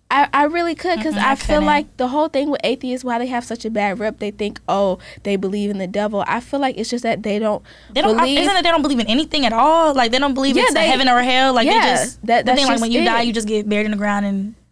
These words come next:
Speaker 1: Or
Speaker 2: that's it.
Speaker 1: some atheists probably believe in, like, um, manifestation or something.
Speaker 2: Okay.
Speaker 1: You know?
Speaker 2: Okay.
Speaker 1: Like, they, they don't think that I, I, I'm getting all of this, all of these rewards because of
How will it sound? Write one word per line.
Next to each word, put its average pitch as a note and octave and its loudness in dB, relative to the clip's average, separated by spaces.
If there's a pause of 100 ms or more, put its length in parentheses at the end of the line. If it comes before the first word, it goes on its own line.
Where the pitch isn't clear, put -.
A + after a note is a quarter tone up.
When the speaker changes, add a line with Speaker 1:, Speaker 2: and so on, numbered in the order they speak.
(320)
Speaker 1:
Or A3+ 2
Speaker 2:
that's C#4+ 2
it. - -12
Speaker 1:
some C#4+ 0
atheists B3 -4
probably A3+ -2
believe G#3 -4
in, G3 -6
like, F3 -6
um, E3 -6 (1300)
manifestation G3+ -6
or G#3+ -6
something. F3 -10
Speaker 2:
Okay. A3 -2
Speaker 1:
You C4 -2
know? D4+ 0 (100)
Speaker 2:
Okay. B3+ 2
Speaker 1:
Like, A#3+ 0
they, B3 2
they B3+ 2
don't F#4+ -2
think D4+ -2
that A#3+ 2 (420)
I, D4 2 (120)
I, C4+ 2 (120)
I'm B3 0
getting C#4+ 0
all B3 4
of A#3+ 0
this, B3 -4
all A#3 2
of A3+ -4
these A#3 -4
rewards G#3 -2
because G#3 -6
of E3 -2